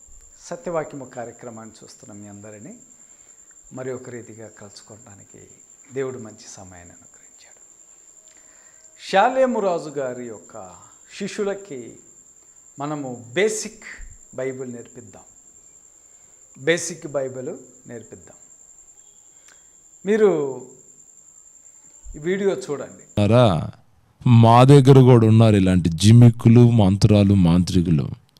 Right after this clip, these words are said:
Speaker 2: అని. "పిలవండి రబ్బాయి మనోళ్ళని, మాంత్రికులను పిలవండి, శకునగాండ్రులను పిలవండి" అని మాంత్రికులను, శకునగాండ్రులను పిలిస్తే కొంతమంది వచ్చారు.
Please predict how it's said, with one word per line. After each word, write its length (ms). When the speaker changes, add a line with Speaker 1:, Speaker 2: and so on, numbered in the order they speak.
Speaker 2:
అని. 460
"పిలవండి 340
రబ్బాయి 300
మనోళ్ళని, 640
మాంత్రికులను 640
పిలవండి, 640
శకునగాండ్రులను 880
పిలవండి" 460
అని 540
మాంత్రికులను, 720
శకునగాండ్రులను 1000
పిలిస్తే 800
కొంతమంది 560
వచ్చారు. 400